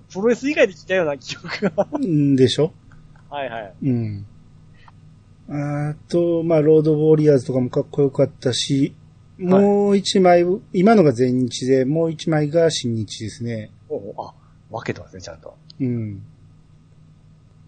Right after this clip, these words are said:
Speaker 2: うん。まあ、この間だいたい聞いたのばっかりやね。あと、
Speaker 1: あ。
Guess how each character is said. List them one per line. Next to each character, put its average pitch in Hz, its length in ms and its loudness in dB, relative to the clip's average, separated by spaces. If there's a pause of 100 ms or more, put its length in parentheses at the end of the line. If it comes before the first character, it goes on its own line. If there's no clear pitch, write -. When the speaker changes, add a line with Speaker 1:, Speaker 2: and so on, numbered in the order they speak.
(140)
Speaker 2:
う 143 40 -12
ん。 123 540 -10
ま 156 100 -4
あ、 - 20 -18
こ - 140 -4
の 233 60 -2
間 262 160 -2
だ 240 140 4
い 247 80 2
た - 120 -4
い 233 80 -2
聞 - 260 -8
い 208 60 -8
た 135 240 2
の 117 140 -6
ば 110 120 -6
っ - 20 -16
か - 120 -4
り 127 60 0
や 110 80 -6
ね。 139 460 -6
あ 156 140 -2
と、 175 440 4
Speaker 1:
あ。 - 60 -20